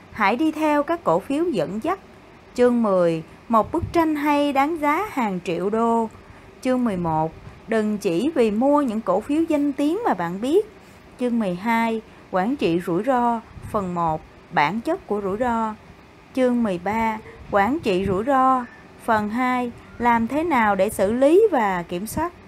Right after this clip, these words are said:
rủi ro. Lời cảm ơn, giới thiệu tác giả. Trong cuốn sách này, mình thích nhất là chương, à, chương mười,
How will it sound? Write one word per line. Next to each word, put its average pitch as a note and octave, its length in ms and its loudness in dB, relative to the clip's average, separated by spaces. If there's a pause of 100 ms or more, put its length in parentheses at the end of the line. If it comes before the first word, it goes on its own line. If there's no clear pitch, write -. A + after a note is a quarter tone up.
(140)
rủi F3+ 220 -2
ro. A#3 320 0 (340)
Lời G#3 200 0
cảm F#3+ 240 -6
ơn, A#3 420 0
giới B3+ 120 -4
thiệu D#3+ 240 -4
tác - 240 -12
giả. F#3 440 -4 (1200)
Trong A#3 300 4
cuốn B3 160 -2
sách E4+ 200 -4
này, F#3+ 360 0 (220)
mình F#3+ 580 -4
thích G#4 160 -2 (100)
nhất F4+ 200 2 (260)
là F#3 460 2 (1200)
chương, B3 500 2
à, A3+ 460 2 (1700)
chương C4+ 260 0
mười, G#3 460 2